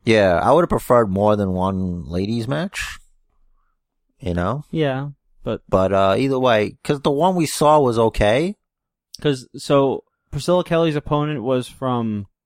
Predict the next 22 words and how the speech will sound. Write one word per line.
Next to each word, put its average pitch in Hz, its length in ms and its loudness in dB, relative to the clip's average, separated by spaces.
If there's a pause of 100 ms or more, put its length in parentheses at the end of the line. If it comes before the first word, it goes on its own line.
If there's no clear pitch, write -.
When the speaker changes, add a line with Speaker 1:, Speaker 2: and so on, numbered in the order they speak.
(640)
Speaker 2:
not 151 300 -2
Sh-, - 180 -18
Shine? 180 520 -2 (280)
I - 60 -14
think 143 120 -10
she 156 60 -14
was 147 100 -14
from 131 140 -12
Shine. 135 540 -10 (240)
Speaker 1:
I 101 80 -4
think 101 240 -2
so. 85 400 -4 (260)
Speaker 2:
So - 160 -10
it 120 40 0
wasn't 123 240 0
Speaker 1:
The - 20 -12
Speaker 2:
Shimmer. 110 240 0
Speaker 1:
Shine 110 400 0
Showcase 110 640 -2
or 107 100 -4
something. 113 320 -6
Speaker 2:
Yeah. 104 300 2